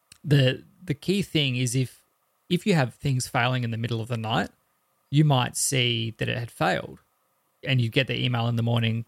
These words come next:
to see that it had failed, but you wouldn't really have much, l-,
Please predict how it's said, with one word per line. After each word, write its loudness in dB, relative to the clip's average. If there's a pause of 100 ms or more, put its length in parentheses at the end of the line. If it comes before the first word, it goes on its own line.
to -12
see 2
that 2
it 0
had -4
failed, 0
but -6
you -6
wouldn't 0
really 0
have -2 (560)
much, 0 (400)
l-, 2